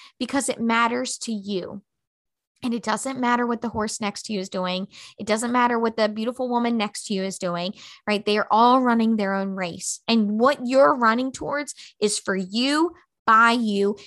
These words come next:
and only for you. So my suggestion to you is, one, when you're running towards that end of the year goal, that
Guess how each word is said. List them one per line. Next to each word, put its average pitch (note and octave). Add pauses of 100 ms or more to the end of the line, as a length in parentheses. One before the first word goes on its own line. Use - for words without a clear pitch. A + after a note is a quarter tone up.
(180)
and G#3+
only A3
for G#3
you. F3 (760)
So -
my C4
suggestion C4+
to -
you A#3
is, A3
one, A#3+ (280)
when A#3+
you're E4
running B3
towards A3
that G#3
end A3+
of B3
the B3+
year A3
goal, F#3
that G3+